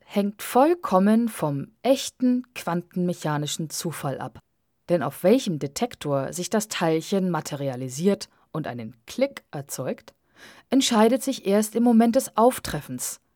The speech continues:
und ist nicht im Vorfeld berechenbar. Prinzipiell also ein perfekter Zufallszahlengenerator.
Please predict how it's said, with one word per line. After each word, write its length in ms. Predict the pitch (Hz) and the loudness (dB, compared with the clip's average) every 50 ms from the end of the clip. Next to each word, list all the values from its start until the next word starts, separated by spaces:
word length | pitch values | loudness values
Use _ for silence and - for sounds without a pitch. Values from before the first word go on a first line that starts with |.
| _ _ _ | _ _ _
und 140 | - 233 220 | -4 -4 -2
ist 280 | - 240 269 - - 208 | -2 -2 -4 -2 0 0
nicht 400 | 196 185 185 - - - - - - | 2 2 0 -2 -6 -14 -12 -6 -6
im 100 | 226 214 | -6 -4
Vorfeld 560 | - - 160 147 143 - - 151 147 143 - | -4 -2 -2 -2 -2 -2 -4 -6 -6 -4 -4
berechenbar. 680 | - 190 170 175 - - 165 147 135 127 120 123 - _ _ _ _ _ _ _ _ _ _ _ _ | -4 -2 -2 -2 -4 -4 -4 -4 -4 -6 -8 -8 -10 _ _ _ _ _ _ _ _ _ _ _ _
Prinzipiell 720 | - - - 151 139 - 147 - - - - 294 311 269 - | -16 -10 -8 -6 -6 -6 -8 -12 -2 4 4 4 4 4 0
also 340 | 170 170 165 165 190 190 - | 0 0 0 0 -2 -4 -4
ein 160 | - 190 185 | -4 -4 -4
perfekter 880 | - - 190 185 - - - - - 285 277 - - - 214 196 196 | -4 -4 -6 -6 -6 -8 -8 -4 -4 -4 -4 -6 -6 -2 -2 -2 -2
Zufallszahlengenerator. 1700 | - - - - 180 156 - 131 117 98 - - - - - 160 143 135 135 135 127 127 123 127 123 113 117 113 - - - 98 67 | -4 -6 -8 -8 -8 -8 -8 -8 -8 -8 -8 -10 -10 -8 -6 -4 -4 -2 -4 -4 -6 -6 -6 -8 -6 -6 -6 -6 -6 -6 -6 -6 -8